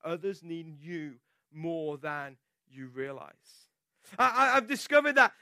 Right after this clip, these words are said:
together, God can do more through us than he can ever do through just me. God can do more through us than he could ever do through me. And then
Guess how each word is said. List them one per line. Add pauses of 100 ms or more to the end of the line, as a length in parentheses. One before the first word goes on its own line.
(100)
together, (300)
God
can
do
more
through (160)
us (840)
than
he
can
ever
do
through
just
me. (1900)
God
can
do
more
through
us (200)
than
he
could
ever
do (340)
through
me. (1500)
And
then